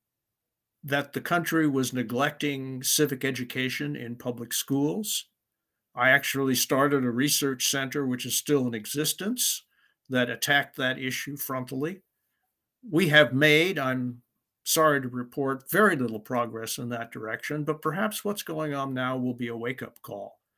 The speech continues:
And I know that a number of organizations, some of them quite well-funded, are resuming the fight for,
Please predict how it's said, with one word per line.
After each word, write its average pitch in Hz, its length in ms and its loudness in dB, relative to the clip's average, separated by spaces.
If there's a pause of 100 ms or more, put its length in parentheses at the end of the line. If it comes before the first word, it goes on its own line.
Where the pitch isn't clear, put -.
(400)
And 120 160 -4
I 123 120 0
know 135 260 2
that 123 160 -2
a 123 80 -2
number 131 520 0
of 120 200 -6
organizations, 143 1040 -2
some 139 180 -4
of 131 80 -6
them 123 160 -6
quite 123 260 -8
well-funded, 127 800 0 (520)
are 131 320 2
resuming 135 880 4
the 123 220 -2
fight 123 440 0
for, 117 520 -8